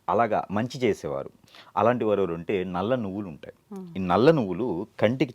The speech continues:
Speaker 1: చుట్టూ ఇట్లా ఈ టైప్లో తీసుకోవాలి. కళ్ళకి దగ్గరికి ఉండేసి ఇట్లా తీసుకోవాలి.
Speaker 2: Hmm.
Speaker 1: ఈ టైప్లో సెవెన్ టైమ్స్ తీసేసి ఎక్కడైనా పొదలుగా ఉన్న చెట్లలో కానీ వేసేసేయాలి.
Speaker 2: ఓకే.
Speaker 1: అలా చేస్తే వారికి ఉన్న దిష్టి అనేది పోతుంది. ఇక ఎండి మిరపకాయలో గింజలు లేదా ఎండి మిరపకాయలు ఉంటాయి. ఎండి మిరపకాయలు తెల్ల ఆవాలు.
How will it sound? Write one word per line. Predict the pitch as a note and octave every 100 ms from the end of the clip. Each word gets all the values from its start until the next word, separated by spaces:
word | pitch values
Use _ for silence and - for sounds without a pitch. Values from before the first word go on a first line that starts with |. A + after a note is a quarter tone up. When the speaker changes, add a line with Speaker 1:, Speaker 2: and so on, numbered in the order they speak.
| -
Speaker 1:
చుట్టూ | - E2+
ఇట్లా | - - - _ _ _ _ -
ఈ | A#2
టైప్లో | A2 F#2+ A2+
తీసుకోవాలి. | E2 - D2+ D2 -
కళ్ళకి | G#3 A#2 B2+
దగ్గరికి | G2 E2+ F2+ F2+
ఉండేసి | E2+ D#2 E3
ఇట్లా | -
తీసుకోవాలి. | D2+ C#3 - D2 D2 - _ - A#3+
Speaker 2:
Hmm. | A3+ G#3
Speaker 1:
ఈ | A#2
టైప్లో | A#2+ A#2 C3+
సెవెన్ | - G2+ G2+
టైమ్స్ | G#2 A2 -
తీసేసి | F2+ F2+ - C#3+
ఎక్కడైనా | F2+ G2+ G2+ -
పొదలుగా | G2+ G2+ A2+
ఉన్న | A#2
చెట్లలో | G2 F2+ - F2+
కానీ | E2+ E2
వేసేసేయాలి. | G#2+ D2+ E2+ D2+ C2+ - - A3
Speaker 2:
ఓకే. | F#3+ -
Speaker 1:
అలా | - G#2+ G#3
చేస్తే | A#2 - F#3+ G#3+
వారికి | C3 F2+ F#2+ A#2+ B2
ఉన్న | B2+
దిష్టి | G2 G2+ -
అనేది | G2+
పోతుంది. | A#2 C3+ - C2+ C#2 - _ - - -
ఇక | -
ఎండి | B2 G2+ A#2 D#3+
మిరపకాయలో | D3 C#3 B2+ A#2+ B2 A#2
గింజలు | A2 - F2+ A2 D#3+ -
లేదా | A2 C#3+
ఎండి | F#2 G2+
మిరపకాయలు | A#2 G2+ F#2 - F#2+
ఉంటాయి. | F2+ D#2 G2+ - G#2
ఎండి | G#2+ C#3
మిరపకాయలు | D3 C3 A2+ A2+
తెల్ల | E3 - F#2 G2+
ఆవాలు. | D#2 F#2 C#2